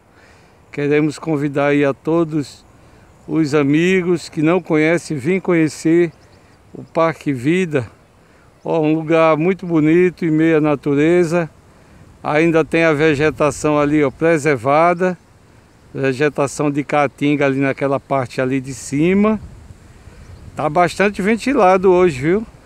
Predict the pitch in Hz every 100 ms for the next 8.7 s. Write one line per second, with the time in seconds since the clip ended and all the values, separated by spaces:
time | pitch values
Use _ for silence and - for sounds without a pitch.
0 | - - - - 147 - 147 - 185 -
1 | 185 208 226 - 202 196 175 190 175 170
2 | 151 160 160 143 117 _ _ - _ -
3 | 160 165 156 160 143 - 165 165 185 180
4 | - 175 151 135 147 147 - 160 180 185
5 | 185 175 - - - - - - - 143
6 | 156 160 165 160 165 143 180 180 160 175
7 | - 147 147 156 156 165 160 165 151 160
8 | 151 170 196 156 143 156 165